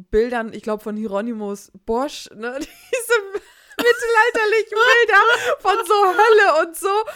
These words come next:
Und dass das alles nur kalkuliert wäre. Und dachte ich mir auch nur so, boah, Leute, ey, shit.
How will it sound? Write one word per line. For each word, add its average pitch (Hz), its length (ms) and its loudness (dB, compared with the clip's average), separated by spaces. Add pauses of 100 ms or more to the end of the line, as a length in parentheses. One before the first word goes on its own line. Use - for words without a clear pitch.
(240)
Und 381 80 -10
dass 359 120 -6
das 339 160 -12
alles 311 400 -2
nur 311 300 -2
kalkuliert 285 680 -6
wäre. 262 240 -4
Und 240 80 -4
dachte 226 140 -14
ich - 60 -18
mir 226 100 -10
auch 240 60 -10
nur 214 160 -10
so, 233 120 -8
boah, 220 340 -12
Leute, 240 880 -8
ey, 220 420 -8
shit. - 840 -14